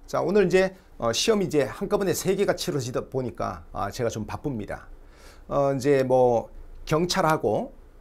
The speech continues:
어, 그다음에 이제 서울시 구급은, 어, 열두 시 사십 분에 끝나자마자 이제 가다반 정신없이 올리고,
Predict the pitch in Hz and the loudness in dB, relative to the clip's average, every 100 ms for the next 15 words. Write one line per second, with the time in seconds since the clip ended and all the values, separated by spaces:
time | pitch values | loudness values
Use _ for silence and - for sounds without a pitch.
0 | - - 104 98 139 131 120 117 - 175 | -14 -8 -6 -2 -2 0 0 0 0 -2
1 | 175 - 120 139 127 120 71 - - - | -2 -6 -6 -4 -2 -4 -8 -14 -20 -20
2 | - - 92 90 87 131 143 - - 175 | -16 -12 -10 -8 0 0 0 -4 -2 -4
3 | - 175 - 170 185 165 139 123 107 104 | -4 -6 -4 -2 0 0 -2 -2 -6 -6
4 | - - 117 135 - 113 - 131 - 120 | -8 -4 -2 -2 -4 -8 -8 -8 -6 -6
5 | 113 82 85 208 | -6 -8 -10 -12